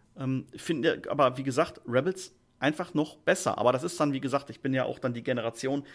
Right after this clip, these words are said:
die eben in der, <laughs> während des, äh, des Imperium, der, äh, imperialen Zeit aufgewachsen ist, während die jüngere Generation dann beispielsweise ja mit den Klonkriegen aufgewachsen ist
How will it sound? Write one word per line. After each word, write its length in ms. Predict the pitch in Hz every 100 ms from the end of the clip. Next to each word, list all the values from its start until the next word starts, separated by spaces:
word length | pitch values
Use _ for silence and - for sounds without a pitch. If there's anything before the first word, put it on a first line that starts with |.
| -
die 120 | 123 131
eben 360 | 127 123 - -
in 140 | 113
der, 180 | 120 120
<laughs> 560 | 165 139 - - - -
während 420 | 120 113 120 113
des, 220 | 117 -
äh, 160 | 110 107
des 160 | 104
Imperium, 600 | 117 127 139 123 110 107 -
der, 180 | 110 -
äh, 140 | 110
imperialen 600 | - 123 127 117 117 117 101
Zeit 300 | 107 104 -
aufgewachsen 560 | 110 - 104 - 110
ist, 220 | 127 - _ _ -
während 420 | 110 110 110 - -
die 240 | 117 117 117
jüngere 360 | 117 117 110
Generation 560 | 110 110 107 - 110 110
dann 100 | 104
beispielsweise 640 | 104 - 107 110 104 104
ja 160 | 101 104
mit 140 | 101
den 100 | 104
Klonkriegen 500 | - 123 120 107 104
aufgewachsen 560 | 104 - 98 98 - 107
ist 160 | 123